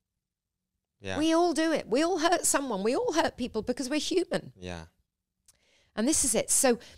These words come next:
Speaker 2: we need to protect, we need to know who are these destiny connecting relationships.
Speaker 1: Yeah.
Speaker 2: How can I protect those relationships? How can I honor those relationships?
Speaker 1: Yeah.
Speaker 2: And then with the other ones, let them go gently.
Speaker 1: Yeah.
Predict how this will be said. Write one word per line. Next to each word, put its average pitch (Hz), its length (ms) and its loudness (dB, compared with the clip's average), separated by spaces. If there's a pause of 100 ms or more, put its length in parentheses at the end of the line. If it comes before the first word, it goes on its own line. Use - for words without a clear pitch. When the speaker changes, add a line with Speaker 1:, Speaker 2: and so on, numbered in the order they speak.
(260)
Speaker 2:
we 277 80 0
need 339 180 2
to - 100 0
protect, - 800 -2
we 247 100 0
need 302 160 -4
to 226 100 -2
know 208 260 0
who 320 260 0
are 269 160 -4
these 196 260 -4
destiny 165 580 -4
connecting 143 580 -10
relationships. - 1000 -8
Speaker 1:
Yeah. 90 220 -8 (300)
Speaker 2:
How 269 140 2
can 269 180 -4
I 208 80 0
protect - 640 -8
those 143 260 -8
relationships? - 760 -8
How 254 120 -6
can 320 180 -8
I 247 100 -4 (180)
honor 175 260 -4
those 135 360 -8
relationships? - 760 -10
Speaker 1:
Yeah. 90 240 -4 (960)
Speaker 2:
And 233 180 0
then 294 140 2
with 226 120 0
the 185 120 2
other 240 160 0
ones, 320 640 -4 (320)
let 226 240 -6
them 240 280 -6 (280)
go 170 320 -10 (320)
gently. 127 540 -12 (260)
Speaker 1:
Yeah. 87 280 -10